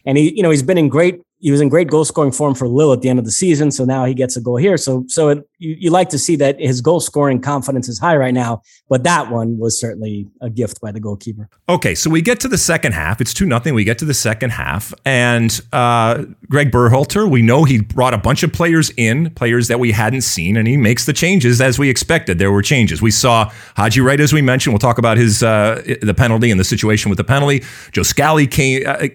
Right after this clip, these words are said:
Speaker 2: came in, Carter Vickers, Eric Palmer-Brown, um, you know, all, uh, Tillman,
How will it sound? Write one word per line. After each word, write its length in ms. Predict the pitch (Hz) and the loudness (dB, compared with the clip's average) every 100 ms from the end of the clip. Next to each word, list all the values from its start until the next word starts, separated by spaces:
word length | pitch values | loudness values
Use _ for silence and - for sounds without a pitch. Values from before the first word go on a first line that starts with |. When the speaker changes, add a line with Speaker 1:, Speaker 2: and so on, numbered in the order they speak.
| 117 | -2
Speaker 2:
came 300 | 147 131 131 | 0 2 2
in, 260 | 135 131 - - - | 0 -2 -6 -18 -2
Carter 220 | 120 95 | 0 2
Vickers, 440 | 170 190 151 123 | 2 2 2 2
Eric 140 | 98 - | 0 -2
Palmer-Brown, 640 | 113 95 165 180 160 131 | -2 0 0 2 0 0
um, 520 | 120 101 95 90 78 - _ - - | 0 2 2 0 -4 -12 _ -14 -4
you 40 | |
know, 100 | 101 | 0
all, 140 | 135 165 | 2 2
uh, 200 | 117 104 - - | 0 0 -2 -2
Tillman, 480 | 170 190 196 208 | 2 2 2 0